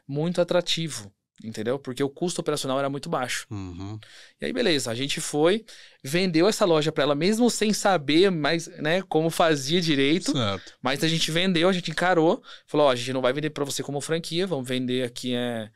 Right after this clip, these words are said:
Speaker 1: um modelo de negócio, só, a gente vai ter um
Speaker 2: Uhum.
Speaker 1: contrato básico,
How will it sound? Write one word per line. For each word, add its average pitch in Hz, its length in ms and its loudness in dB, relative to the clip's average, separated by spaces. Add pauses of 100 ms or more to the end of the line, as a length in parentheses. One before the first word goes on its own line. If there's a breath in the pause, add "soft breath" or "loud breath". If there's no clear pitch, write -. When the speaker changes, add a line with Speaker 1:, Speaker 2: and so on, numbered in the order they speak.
(260 soft breath)
Speaker 1:
um 139 80 -4
modelo 135 300 2
de 123 100 -4
negócio, 160 480 2
só, 135 120 -4
a 113 40 -6
gente 117 140 -8
vai 127 100 -2
ter 127 80 -6
um 131 40 -4
Speaker 2:
Uhum. 107 80 -4
Speaker 1:
contrato 135 380 0
básico, 147 400 0